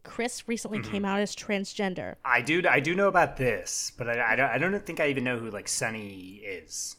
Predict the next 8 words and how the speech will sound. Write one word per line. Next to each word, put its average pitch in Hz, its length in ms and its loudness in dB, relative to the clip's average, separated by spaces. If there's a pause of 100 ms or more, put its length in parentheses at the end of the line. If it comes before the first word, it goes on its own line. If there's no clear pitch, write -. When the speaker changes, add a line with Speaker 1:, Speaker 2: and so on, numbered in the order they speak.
(100)
Speaker 1:
Sunny, 359 380 2 (480)
um, 302 520 4 (600)
is 277 240 2
essentially 311 460 2
a 311 60 4
faceless 262 440 2
YouTube 247 300 0
channel. 254 640 2